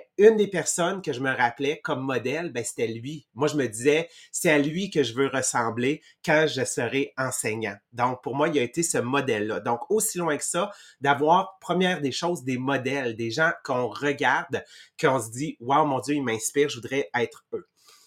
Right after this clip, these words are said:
Dans le programme des cadets, que ce soit lorsque j'étais cadet ou officier des, euh, forces canadiennes en tant que commandant de corps des cadets ou même, en fait, sur les camps d'été, je gravitais toujours vers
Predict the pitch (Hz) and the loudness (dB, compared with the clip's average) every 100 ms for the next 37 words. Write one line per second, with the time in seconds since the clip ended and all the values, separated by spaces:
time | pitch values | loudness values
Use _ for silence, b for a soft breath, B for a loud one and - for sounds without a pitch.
0 | - 131 165 160 175 165 226 269 214 175 | -12 4 4 6 0 0 -2 -4 -4 -2
1 | 147 165 165 131 143 - 165 160 - 143 | -2 -4 -6 -8 -8 -4 -2 -2 -6 -8
2 | 135 139 - 156 147 170 170 131 - 143 | -6 -6 -4 -4 0 -2 -2 -6 -6 -4
3 | - - 165 170 B B B 123 147 151 | -4 0 0 0 B B B -2 2 2
4 | 131 127 170 - 165 139 127 143 147 160 | 0 -2 -8 -6 -6 -4 -2 0 0 0
5 | 160 123 135 127 - - 139 123 123 - | -4 -8 -6 -10 -10 -4 0 2 0 -2
6 | 175 160 156 165 165 139 131 120 139 170 | 0 2 2 0 -2 -4 -2 0 0 0
7 | 131 135 156 131 175 - 135 127 - 147 | -2 -2 -2 -4 -6 -6 -4 -6 -2 -2
8 | 135 120 180 240 B B B B 120 156 | -2 -4 -6 -6 B B B B 0 2
9 | 139 165 156 - 214 214 294 240 285 226 | 4 2 0 2 2 2 -4 -2 -4 -2
10 | 160 156 190 | 4 4 4